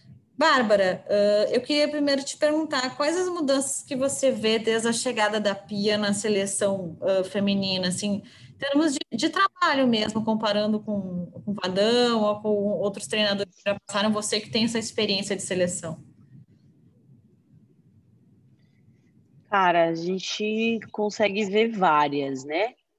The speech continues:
Speaker 2: Desde a, da, da questão da formação da equipe, dessa modificação, é, com a oportunidade de outras jogadoras estarem aqui,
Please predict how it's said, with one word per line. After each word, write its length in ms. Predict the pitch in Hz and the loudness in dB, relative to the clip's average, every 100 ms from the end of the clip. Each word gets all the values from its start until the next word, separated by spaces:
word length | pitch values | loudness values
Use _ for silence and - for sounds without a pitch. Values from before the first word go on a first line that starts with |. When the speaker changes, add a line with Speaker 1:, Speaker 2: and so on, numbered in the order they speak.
| - - - - - - - | -20 -20 -20 -20 -18 -20 -12
Speaker 2:
Desde 460 | 147 160 165 151 165 | -4 0 0 2 4
a, 560 | 160 160 160 156 156 | 6 6 4 2 2
da, 180 | 156 156 | 2 0
da 180 | 156 160 | 0 -4
questão 260 | 170 160 160 | -4 -4 -4
da 100 | 160 | -2
formação 640 | 165 160 160 - 170 170 | -2 -2 -2 -2 -2 0
da 80 | 170 | 0
equipe, 960 | 165 - 170 180 175 - 175 165 160 - - _ _ | -2 -6 -4 -4 -6 -4 -2 0 0 -4 -16 _ _
dessa 240 | 156 156 180 | -2 0 0
modificação, 1400 | 170 170 190 - 185 - 175 - - 170 165 165 160 151 - _ _ _ | 2 2 2 0 -4 0 0 0 0 4 4 4 2 -6 -12 _ _ _
é, 1160 | 147 151 156 151 151 151 151 147 147 143 139 135 - _ _ _ _ _ _ | -4 -2 0 0 2 2 2 2 0 0 -2 -4 -12 _ _ _ _ _ _
com 800 | 156 156 156 156 156 151 139 - | -6 -4 -4 -2 -2 -2 -4 0
a 100 | 180 | 2
oportunidade 720 | 170 - 180 170 170 160 160 | 4 2 -2 0 4 4 4
de 120 | 143 | 4
outras 360 | 165 165 - 160 | 4 4 2 2
jogadoras 480 | 160 151 151 156 143 | 2 2 2 0 -2
estarem 640 | 156 - 160 165 160 156 | -8 2 4 4 4 -2
aqui, 520 | 147 - 156 156 160 | -6 -8 -6 -4 -6